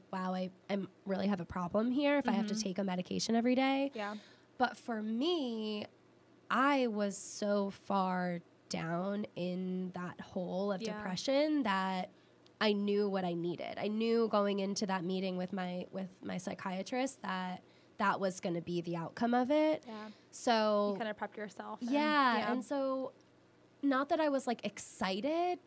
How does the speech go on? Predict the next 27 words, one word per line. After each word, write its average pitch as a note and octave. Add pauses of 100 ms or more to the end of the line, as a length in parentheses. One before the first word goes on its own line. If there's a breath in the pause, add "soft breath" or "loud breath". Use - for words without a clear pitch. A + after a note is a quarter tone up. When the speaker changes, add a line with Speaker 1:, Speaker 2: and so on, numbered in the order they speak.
(140)
Speaker 1:
but A#3+ (300 loud breath)
Speaker 2:
Yeah. A#3
Speaker 1:
it B3
gave C4
me B3+
a A3
little G#3
bit G3
of G3
hope. -
Like, G3
"Okay, A3
I'm, F#3
I'm G3+
taking A#3
steps -
now C4 (140)
to G3+
get F#3+ (140)
better F2+
and -
Speaker 2:
Yeah, A#3 (100)
like, A3+
Speaker 1:
to" F3
Speaker 2:
concrete, A3 (160)
like, G#3+
Speaker 1:
Exactly. A3